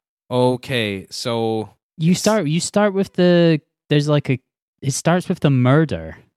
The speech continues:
Speaker 2: The murder, but we don't really know what's happening. It's Christmas in a house and one person stabs another one and then a kid picks up a knife.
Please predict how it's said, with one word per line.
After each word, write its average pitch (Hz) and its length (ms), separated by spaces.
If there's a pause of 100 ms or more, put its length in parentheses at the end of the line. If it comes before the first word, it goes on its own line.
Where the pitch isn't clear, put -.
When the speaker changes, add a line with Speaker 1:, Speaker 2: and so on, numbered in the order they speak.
(140)
Speaker 2:
The 135 80
murder, 143 720
but 131 200
we 135 100
don't 156 180
really 147 200
know 143 140
what's 127 180
happening. 117 420
It's 104 180
Christmas - 920
in 127 280
a 120 120
house 120 600
and 117 220
one 120 360
person 123 380
stabs 113 440
another 117 240
one 110 200
and 110 120
then 107 120
a 104 40
kid 120 380
picks - 240
up 113 120
a 104 60
knife. 101 400